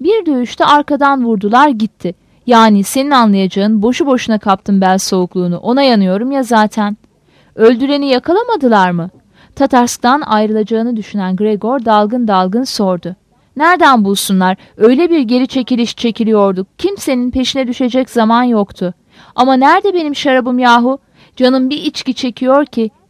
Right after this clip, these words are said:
"Ne zaman yola çıkıyorsun sen?" "Yarın." "Bir gün daha kalamaz mısın?" "Niçin?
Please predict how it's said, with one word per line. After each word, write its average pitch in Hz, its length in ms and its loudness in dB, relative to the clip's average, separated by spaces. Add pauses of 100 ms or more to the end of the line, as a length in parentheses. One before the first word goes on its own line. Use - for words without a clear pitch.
"Ne 330 100 0
zaman 370 300 0
yola 254 240 -2
çıkıyorsun 208 640 -4
sen?" 285 300 -2 (440)
"Yarın." 226 360 2 (480)
"Bir 254 140 2
gün 247 220 -2
daha 247 200 0
kalamaz 277 560 0
mısın?" 190 340 -6 (340)
"Niçin? 233 440 0